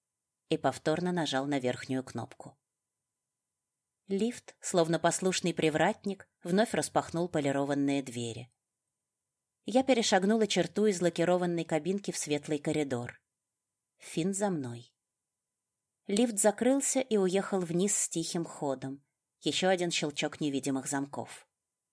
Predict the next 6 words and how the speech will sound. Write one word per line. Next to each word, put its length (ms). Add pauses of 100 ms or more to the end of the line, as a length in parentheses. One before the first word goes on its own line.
(1040)
Каблуки 480
утонули 540
в 80
толстом 500
ворсе 400
ковра. 600